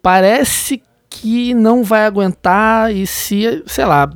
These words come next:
alguns times a gente vê, parece que os caras tão se entregando, sei lá, tá, tá uma situação esquisita ver esse time do Galo jogar, um, um elenco que não é ruim, não, não acho o elenco do Galo,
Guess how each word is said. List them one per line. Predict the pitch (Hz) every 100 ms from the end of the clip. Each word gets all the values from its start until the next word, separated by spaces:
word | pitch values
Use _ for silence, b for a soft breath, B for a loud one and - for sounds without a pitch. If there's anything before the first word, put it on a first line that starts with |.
| -
alguns | 185 185 226
times | 240 233
a |
gente | 226 220 208
vê, | 156 165 208 196 _ _ _
parece | 202 202
que | -
os | 240
caras | - 214
tão | 208 220
se | 226 -
entregando, | 226 - 180 135 160 180 151 143 B B B B B
sei | - 240
lá, | 196
tá, | 180 185 202
tá | -
uma | 214
situação | - 233 -
esquisita | 254 285 165 151 214 -
ver | 151 156
esse | 160 -
time | - 160
do | 160
Galo | 151 156 156
jogar, | 156 147 143 165
um, | 214 208 214 226
um | 226
elenco | 202 202 202
que | -
não | 190 247
é |
ruim, | 220 175 175 214 -
não, | 160 170 160
não | 165 -
acho | 170 -
o | 160
elenco | 147 147 -
do | 156
Galo, | 143 143 139